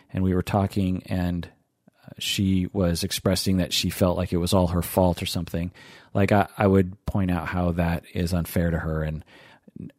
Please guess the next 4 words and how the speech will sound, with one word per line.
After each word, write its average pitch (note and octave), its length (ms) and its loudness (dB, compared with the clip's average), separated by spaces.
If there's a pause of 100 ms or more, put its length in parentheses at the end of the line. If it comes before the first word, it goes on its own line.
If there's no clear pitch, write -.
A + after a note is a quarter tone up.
(180)
not F2 480 0 (340)
valid A#2+ 460 4
and, F#2+ 340 0 (380)
um, G#1 400 -12